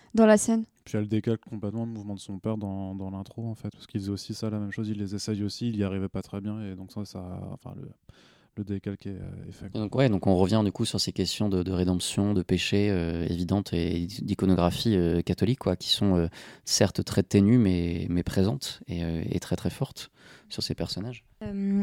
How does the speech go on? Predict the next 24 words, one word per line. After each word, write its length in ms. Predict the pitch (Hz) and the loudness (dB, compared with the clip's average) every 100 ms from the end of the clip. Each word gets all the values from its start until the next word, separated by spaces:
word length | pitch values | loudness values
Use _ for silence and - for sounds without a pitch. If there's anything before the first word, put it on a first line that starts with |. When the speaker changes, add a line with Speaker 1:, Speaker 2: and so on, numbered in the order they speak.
| - | 0
Speaker 4:
iconographie 600 | 220 226 220 214 208 233 | 4 8 8 8 4 2
catholique 520 | 208 208 214 226 - | 2 4 6 4 4
et 60 | 208 | 2
aussi, 360 | 190 - - 208 | 2 -2 0 2
euh, 340 | 190 180 175 | 4 4 4
là 100 | 180 | 4
je 80 | 196 | 6
vais 80 | 185 | 6
revenir 280 | 180 190 190 | 8 6 4
sur, 200 | - 175 | 0 -2
on 160 | 170 | 4
n'arrêtait 340 | 190 185 180 175 | 6 6 4 4
pas 160 | 190 | 2
de 40 | 170 | 4
dire, 200 | 196 185 | 4 4
euh, 120 | 180 | 2
tragédie, 500 | - 196 190 185 202 | 4 4 6 6 8
machin 280 | 196 185 196 | 8 8 6
et 20 | |
tout, 100 | 185 | 4
on 60 | 214 | 4
parlait 180 | 180 180 | 4 6
de 60 | |
mythologie, 560 | 185 175 180 190 196 | 6 6 6 6 4